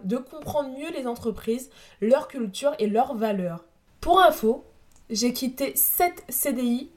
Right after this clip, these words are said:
en presque cinq ans. Oui, je vous laisse faire le calcul. Et je sais que ça peut paraître beaucoup. Certains ont pensé que j'étais peut-être instable, au niveau de la famille, au niveau de mes amis. Mais en réalité, je cherchais juste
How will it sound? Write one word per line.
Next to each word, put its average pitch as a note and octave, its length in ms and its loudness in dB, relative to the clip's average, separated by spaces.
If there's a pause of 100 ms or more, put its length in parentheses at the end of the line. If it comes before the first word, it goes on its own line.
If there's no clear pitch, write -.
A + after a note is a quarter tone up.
(100)
en A#3 100 2
presque C#4+ 400 2
cinq A#3+ 380 2
ans. F3 100 -2 (400)
Oui, F3+ 180 -6 (120)
je - 80 -10
vous G#3+ 60 2
laisse A3+ 160 4
faire B3+ 120 2
le G#3 140 2
calcul. G3+ 540 0 (600)
Et A#3+ 140 8
je C4 100 2
sais D4+ 160 4
que F4 140 -2
ça B3+ 140 8
peut B3+ 120 0
paraître B3+ 400 4 (120)
beaucoup. A#3 500 4 (260)
Certains - 480 2
ont D#4+ 80 -2
pensé D4+ 320 2
que C#4 80 -4
j'étais A#3 280 4
peut-être B3+ 420 4
instable, A#3 580 6 (800)
au A3 80 4
niveau G3+ 180 2
de G3 60 2
la F#3+ 100 6
famille, G#3+ 360 2
au A3 60 6
niveau F3+ 200 2
de E3+ 60 0
mes F3+ 160 2
amis. G#3 280 4 (440)
Mais A#3 200 10
en D4 60 12
réalité, C#4+ 520 4
je D#4 100 -4
cherchais A#3 320 4
juste B3+ 260 0